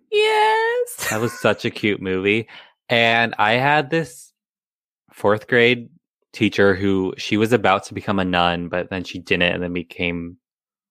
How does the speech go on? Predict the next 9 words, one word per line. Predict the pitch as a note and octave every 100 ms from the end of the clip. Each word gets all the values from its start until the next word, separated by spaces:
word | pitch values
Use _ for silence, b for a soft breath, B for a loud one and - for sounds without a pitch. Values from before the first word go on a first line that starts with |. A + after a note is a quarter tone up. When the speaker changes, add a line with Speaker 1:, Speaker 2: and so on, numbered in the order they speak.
| -
Speaker 2:
an | G2
elementary | F2 F2+ F2+ -
school | - G2
teacher. | - F#2+ G2+ F2+
She | -
was | F2 E2+ -
really, | G2+ B2
really | A2+ G#2+
strict. | - G#2 F2+ -